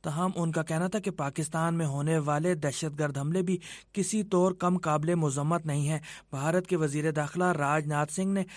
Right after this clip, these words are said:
اپنے بیان میں کہا کہ دہشت گردوں کو شہید کے طور پر پیش نہیں کیا جانا چاہیے۔ انہوں نے دہشت گردوں کے خلاف بھرپور کارروائی کا مطالبہ بھی کیا۔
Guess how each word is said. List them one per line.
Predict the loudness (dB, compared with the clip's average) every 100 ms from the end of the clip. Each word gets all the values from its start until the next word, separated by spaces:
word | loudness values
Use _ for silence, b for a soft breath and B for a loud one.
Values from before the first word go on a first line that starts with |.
| B B
اپنے | -2 0 2
بیان | 2 2 2
میں | 0
کہا | 0 -2
کہ | -2
دہشت | -4 -2 -2 0
گردوں | 0 0 0
کو | 0 -2 B B -4
شہید | 0 0 0
کے | -2
طور | 0 2 2
پر | 2 0
پیش | 0 -2 -2
نہیں | -2 -2
کیا | 0 0 0
جانا | 0 0 -2
چاہیے۔ | 0 0 -2 -4 B B
انہوں | -2 0 0
نے | 0
دہشت | -2 0 -2 -2
گردوں | 0 0 0
کے | 0
خلاف | 0 0
بھرپور | 0 -2 0 2 2
کارروائی | 0 0 0 0
کا | 0 0
مطالبہ | 0 -2 -2 0 0
بھی | -2
کیا۔ | -2 -2